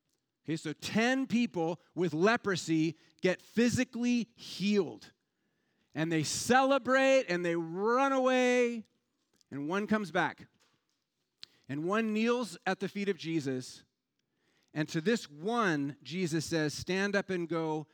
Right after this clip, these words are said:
Your faith has made you well." And again, "made you well,"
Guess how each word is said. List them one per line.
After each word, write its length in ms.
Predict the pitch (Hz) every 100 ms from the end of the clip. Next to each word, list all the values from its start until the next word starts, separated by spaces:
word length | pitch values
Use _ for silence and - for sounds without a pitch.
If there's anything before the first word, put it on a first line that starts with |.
| _ _ -
Your 240 | 143 139
faith 640 | - - - 196 214 214 -
has 280 | 156 143
made 460 | 143 160 165 170 127
you 320 | 170 165 160 _ _ -
well." 720 | 127 139 147 135 117 92 - _
And 100 | 113
again, 540 | 120 113 147 156 180 208 _ _ _ -
"made 400 | 120 147 170 -
you 140 | 175
well," 500 | 160 160 147 135 131